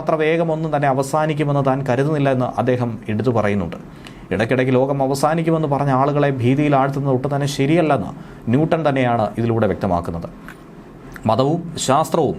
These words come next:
വിരുദ്ധ ചേരികളിലല്ലെന്നാണ് ന്യൂട്ടന്റെ അഭിപ്രായം. ജീവിതകാലത്ത് അത്രയും മതവും ശാസ്ത്രവും തമ്മിലുള്ള ബന്ധം അദ്ദേഹം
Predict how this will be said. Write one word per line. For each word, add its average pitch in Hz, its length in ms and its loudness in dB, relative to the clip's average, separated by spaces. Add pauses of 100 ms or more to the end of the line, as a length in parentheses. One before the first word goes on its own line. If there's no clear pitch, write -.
വിരുദ്ധ 143 260 0 (100)
ചേരികളിലല്ലെന്നാണ് 139 880 2
ന്യൂട്ടന്റെ 113 360 -2
അഭിപ്രായം. 90 420 -4 (680)
ജീവിതകാലത്ത് 151 580 2
അത്രയും 151 300 0 (120)
മതവും 160 300 2 (100)
ശാസ്ത്രവും 160 380 0
തമ്മിലുള്ള 147 360 0
ബന്ധം 131 280 0
അദ്ദേഹം 127 260 0